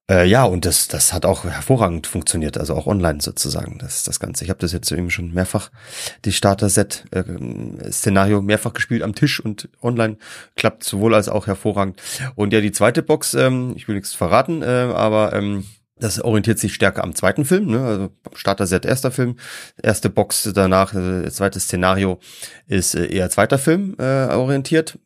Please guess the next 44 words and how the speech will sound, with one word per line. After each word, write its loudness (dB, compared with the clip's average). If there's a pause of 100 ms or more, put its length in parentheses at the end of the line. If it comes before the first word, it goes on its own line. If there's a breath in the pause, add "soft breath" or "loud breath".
Also -6
auch 0
ein, 0 (180)
auch 2
ein -2
Wechsel 0
hier 4
in -2
der 0
Stimmung, 2
ne? -4
Du, -8 (360 loud breath)
du -8
spielst -2
jetzt -6
Marines, 0
ne? -4
Also -2
du -6
bist -8
jetzt -10
ganz 0
anders 0
aufgestellt 0
diesbezüglich -4 (480 loud breath)
als, 2
äh, 2
so -2
eine, 2
so -2
eine 2
Raumschiff-Crew 0 (640 loud breath)
und 2
hast 0
da 2
so 0
deine, 2
deine 0
Dinge 0
zu -6
tun. 0 (380 loud breath)
Und, 4
ähm, 2 (1040)
da, -10